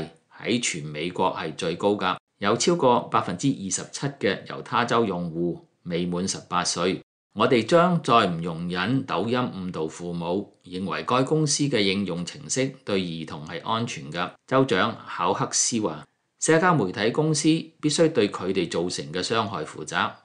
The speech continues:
佢話，從美國衛生局局長同行為科學研究人員嘅專家們，仲有父母同青少年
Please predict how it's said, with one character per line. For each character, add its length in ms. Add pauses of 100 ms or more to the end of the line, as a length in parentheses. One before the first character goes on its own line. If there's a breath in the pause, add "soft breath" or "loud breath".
(100)
佢 160
話， 240 (240 loud breath)
從 240
美 220
國 220
衛 120
生 220
局 80 (180)
局 80 (120)
長 320 (240)
同 240
行 320
為 180
科 240
學 240
研 160
究 160
人 260
員 220
嘅 140
專 240
家 160
們， 240 (260)
仲 140
有 120
父 300
母 320
同 260
青 220
少 220
年 200